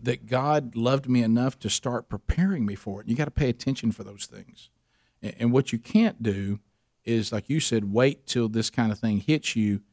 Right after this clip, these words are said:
and then you think, "I wish I'd known these things. I wish I had been in the Word of God.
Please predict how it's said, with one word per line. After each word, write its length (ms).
and 140
then 120
you 120
think, 280
"I 100
wish 300
I'd 220
known 240
these 200
things. 360
I 60
wish 260
I 160
had 300
been 180
in 100
the 60
Word 200
of 80
God. 260